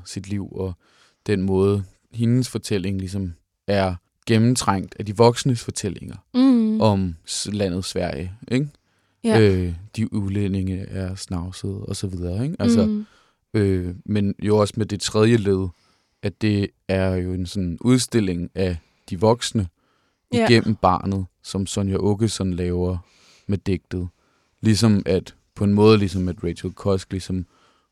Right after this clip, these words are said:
Speaker 1: udstiller de sine karakterer ved at lade sin fortæller, øh, øh, holde kæft, så de kan tale over sig.
Speaker 2: Ja, altså
Speaker 1: Ikke?
Speaker 2: man
Speaker 1: Altså
Speaker 2: kunne vel måske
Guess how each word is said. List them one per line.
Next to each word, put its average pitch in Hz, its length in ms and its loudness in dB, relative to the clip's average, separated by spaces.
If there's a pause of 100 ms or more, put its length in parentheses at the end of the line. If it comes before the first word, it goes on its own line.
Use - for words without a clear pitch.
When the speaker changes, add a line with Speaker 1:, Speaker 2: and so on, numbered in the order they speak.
Speaker 1:
udstiller 107 480 2
de 95 200 -6
sine 120 500 4 (160)
karakterer 98 640 0 (720)
ved 104 400 2
at 95 200 -4
lade 92 260 0
sin 98 220 -6
fortæller, 95 520 0 (1000)
øh, 95 340 2 (460)
øh, 92 340 -2 (100)
holde 107 240 0
kæft, - 360 2
så 123 80 0
de 113 160 -2
kan - 140 -2
tale 98 220 -4
over 90 240 -6
sig. - 180 -12 (240)
Speaker 2:
Ja, 226 180 2 (340)
altså 220 180 6
Speaker 1:
Ikke? 214 40 8
Speaker 2:
man 208 140 6
Speaker 1:
Altså 208 160 6
Speaker 2:
kunne 208 100 6
vel 247 100 4
måske 233 440 0